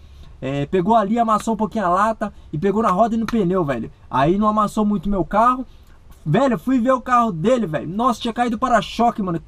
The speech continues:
Trincou o para-choque dele, velho. Imagina o prejuízo que ele não ia ter lá na hora que ele fosse entregar o carro lá, velho. O carro tudo estourado. Nossa, velho, mas esse dia foi louco mesmo. Ele falou, "Ô, desculpa aí." Eu falei, "Ah, mano,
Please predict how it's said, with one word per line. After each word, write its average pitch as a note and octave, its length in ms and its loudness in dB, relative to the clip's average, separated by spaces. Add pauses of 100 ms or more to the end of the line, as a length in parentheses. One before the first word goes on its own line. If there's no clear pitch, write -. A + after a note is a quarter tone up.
Trincou B3 480 0
o A#3 40 -2
para-choque G#3 500 -2
dele, F3 180 2
velho. A#2+ 200 -8 (300)
Imagina A#3 360 2
o - 20 -4
prejuízo C4 380 -2
que - 80 -4
ele B3 80 -2
não A#3+ 100 0
ia A#3+ 160 0
ter A3+ 220 0
lá G3 160 2
na G3 100 0
hora G3 160 2
que - 80 -6
ele G3+ 120 0
fosse G3+ 240 -6
entregar G3 320 -2
o F#3 60 0
carro F#3+ 280 0
lá, F#3 200 -2
velho. B2 220 -12
O - 40 -18
carro F3+ 240 0
tudo A3 180 -8
estourado. F#3 680 0 (400)
Nossa, F#3 380 0
velho, C3 200 -10
mas F3 180 -4
esse A3 140 0
dia G#3 160 0
foi A#3 240 -2
louco F#3+ 460 2
mesmo. D#3+ 240 0
Ele F3+ 180 -2
falou, A3+ 380 2
"Ô, G3+ 60 2
desculpa A3 580 -2
aí." G#3+ 80 0
Eu A3 80 -2
falei, A3 220 0
"Ah, D3+ 120 2
mano, A2 220 -8